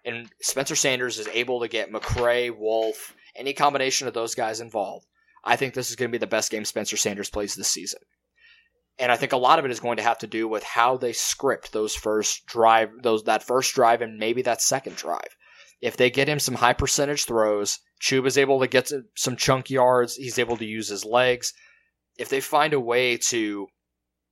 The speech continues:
script it perfectly and score a touchdown or two, or a touchdown, field goal, any combination there, that's gonna give him confidence. And when Spencer Sanders is confident and feeling good,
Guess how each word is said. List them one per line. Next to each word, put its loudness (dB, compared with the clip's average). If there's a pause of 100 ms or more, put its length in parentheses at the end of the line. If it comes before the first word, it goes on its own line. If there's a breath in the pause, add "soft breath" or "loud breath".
(280)
script -2
it -4
perfectly -2
and -6
score 2 (360)
a -6
touchdown 2
or 0
two, -2 (280)
or 6
a -2
touchdown, 0
field 0
goal, 4
any -4
combination -2
there, -4 (640)
that's 0
gonna 0
give 2
him -4
confidence. 0
And -2
when -6
Spencer -4
Sanders -2
is -6
confident 2
and -10
feeling 0
good, 0